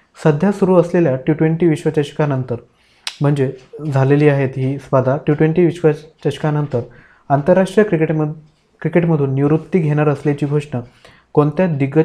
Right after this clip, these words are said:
क्रिकेटपटूने केलेली आहे? ऑप्शन ए आहेत ॲरॉन फिंच, ऑप्शन बी ड्वेन ब्रॅव्हो, ऑप्शन सी क्विंटन डिकॉक आणि ऑप्शन डी आहेत केन विल्यमसन. याचं योग्य आन्सर आहे विद्यार्थी मित्रांनो पर्याय क्रमांक बी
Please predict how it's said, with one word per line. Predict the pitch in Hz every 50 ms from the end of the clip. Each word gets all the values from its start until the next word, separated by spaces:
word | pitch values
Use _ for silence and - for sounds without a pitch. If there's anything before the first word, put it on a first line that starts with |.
| 160 - -
क्रिकेटपटूने | 147 135 135 131 135 - 131 - 127 127 127 139
केलेली | 135 - 135 123 120 117 127 131
आहे? | 135 127 113 123 117 - _ _ _ _ _ _ _ -
ऑप्शन | 139 127 - - 156 143
ए | 143
आहेत | 143 139 139 143 143 156
ॲरॉन | 135 131 139 143 143 139
फिंच, | - 165 147 127 127 -
ऑप्शन | 143 135 123 - 160 151 147
बी | 147 135
ड्वेन | 127 127 139 147 147 143
ब्रॅव्हो, | 143 139 127 127 131 131 131 127
ऑप्शन | 120 - - 147 139
सी | - - 143 135 139 143 - _ _ _ _ _ _ _ _ _ _ _ _ -
क्विंटन | - 156 156 160 190 180 170 143
डिकॉक | 135 127 - 123 127 - - - _ _ -
आणि | 139 135 143 147
ऑप्शन | 139 135 127 - - 147 135 131
डी | 135 135
आहेत | 131 127 120 143 151 - - _ _ _ _ _ _ _ _ _ _ _ -
केन | 156 139 135
विल्यमसन. | 127 120 120 123 117 117 - 127 156 160
याचं | 147 143 170 175
योग्य | 165 165 160 170
आन्सर | 165 165 165 170
आहे | 170 160
विद्यार्थी | 143 139 143 143 143 143
मित्रांनो | 139 135 135 135 131 135
पर्याय | 131 - 139 131 131
क्रमांक | 127 131 131 123 127 120 - 143
बी | 139 143 151 135